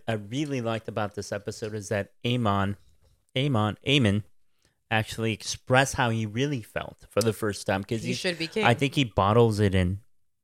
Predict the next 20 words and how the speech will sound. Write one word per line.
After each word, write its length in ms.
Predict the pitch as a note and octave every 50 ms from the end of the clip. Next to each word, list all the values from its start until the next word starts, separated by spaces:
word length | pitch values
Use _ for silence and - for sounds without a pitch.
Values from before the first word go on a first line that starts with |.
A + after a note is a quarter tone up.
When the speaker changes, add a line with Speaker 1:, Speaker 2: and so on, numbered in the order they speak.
| _
Speaker 1:
right? 280 | - F#2+ F#2 F2+ G2+ C3+ - _ _ _ _ _ _ _ _ -
And 100 | A2 G#2+
he's 160 | G#2+ A2 G#2+ -
going 220 | - A#2+ A2+ G#2+
through 140 | - A2+ A2
his 160 | G#2 F#2+ -
own 160 | G#2+ A2 B2 A#2
shit, 260 | - - F#2 F#2+ -
but 80 | A2 G2+
he's 180 | G#2 G2+ F#2+
more 280 | G2 G2+ G2+ G#2 G#2+ G#2
of 120 | G2+ F#2 G2+
a, 140 | F#2+ F#2 F2 - -
of, 140 | F2 G2 G2
like, 200 | G2 G2 F#2 F2 - - _ _ _ _ _ _ _ _ _ -
just, 440 | - - G#2 G#2 G2+ - - - - _ _ _ _ _ _ _ _ _ _ _ _ _ _ _ _ _ _ -
he 120 | C3 B2+ A#2+
has 380 | B2+ D3 D#3+ F3 F3+ E3+ D3 - - - -
everything 760 | - A#2+ C3 C#3 D3 C#3+ C3+ - - C#3+ B2+ B2 B2 A#2+ A2+ - _ _ _ _ _ _ _ _ _ _ -
that 400 | G#2+ G#2 A2 G#2+ G#2+ G2+ -